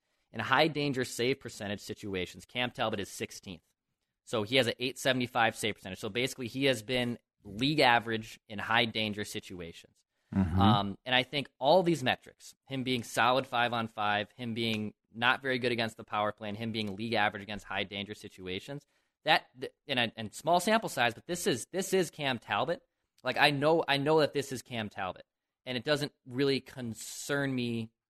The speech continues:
Speaker 1: too much. It, it's not, you know, he's not Marc-Andre Vasilevskiy. You know, there's only two or three goaltenders who are at an elite level, but Cam Talbot is Cam Talbot, and this is the goaltender you're gonna get.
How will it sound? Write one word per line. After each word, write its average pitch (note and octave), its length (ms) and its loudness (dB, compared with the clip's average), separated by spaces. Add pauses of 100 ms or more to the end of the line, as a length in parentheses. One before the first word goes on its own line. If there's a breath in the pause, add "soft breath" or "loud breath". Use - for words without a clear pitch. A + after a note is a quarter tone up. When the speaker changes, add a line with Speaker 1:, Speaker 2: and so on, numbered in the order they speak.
(240)
Speaker 1:
too C#3+ 320 -2
much. - 440 -4 (380)
It, C#3+ 140 -2
it's B2 160 -6
not, B2 300 4
you A2 140 -4
know, G#2+ 100 0
he's B2 160 -2
not A#2 220 2 (240)
Marc-Andre A2 520 0
Vasilevskiy. A2+ 680 0
You C3 140 0
know, C3 100 0
there's A2+ 180 -4
only A#2+ 220 -4
two - 180 -10
or B2 80 -2
three A2+ 180 -8
goaltenders A2 500 -6
who A2+ 120 -8
are A2 120 2
at G#2 80 2
an G#2 80 -4
elite G2 260 -6
level, A2 360 0 (500)
but - 260 -4
Cam E3+ 220 0
Talbot D3+ 320 4
is G2 100 -8
Cam G2+ 240 -6
Talbot, - 360 -4 (520)
and A2+ 240 -2
this C3 160 0
is C3 100 -6
the A#2+ 80 -8
goaltender A#2 400 -2
you're G2+ 140 0
gonna F#2 200 -6
get. A#2 340 -4